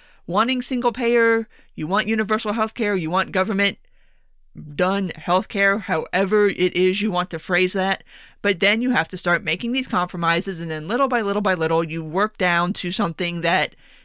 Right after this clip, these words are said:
you can get enough people to agree on. I, I just, I don't see Medicare for All happening, and I thought it was really interesting that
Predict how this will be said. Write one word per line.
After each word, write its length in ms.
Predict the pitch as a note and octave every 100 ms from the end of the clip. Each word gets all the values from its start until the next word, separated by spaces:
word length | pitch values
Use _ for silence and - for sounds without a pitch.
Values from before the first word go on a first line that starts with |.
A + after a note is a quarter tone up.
| _
you 140 | F#3
can 140 | G3+ F#3+
get 180 | F#3+
enough 260 | E3+ F3+ F3
people 260 | - E3+ F3
to 160 | F3+
agree 300 | E3+ D#3 D#3
on. 360 | C#3+ C#3+ C#3+ F3 _ - - _ _ _ _ _ _ - _ _
I, 180 | G3+ A3
I 80 | G3+
just, 180 | A3 -
I 100 | F3
don't 280 | G#3+ A#3+ -
see 680 | - G#3 A3 A3 G#3+ G#3 - _ _ - _ - -
Medicare 540 | E3+ F3 F#3+ F#3+ F#3+
for 100 | F3+
All 160 | F3+ F3
happening, 480 | G3 F3 G#3 G#3+ F#3
and 140 | F3
I 80 | F3+
thought 180 | D4+ F#4
it 60 |
was 160 | A3 G#3
really 200 | G#3 G3+
interesting 760 | F3 F3 G3 G3 G3+ G#3 F#3
that 260 | F3 D#3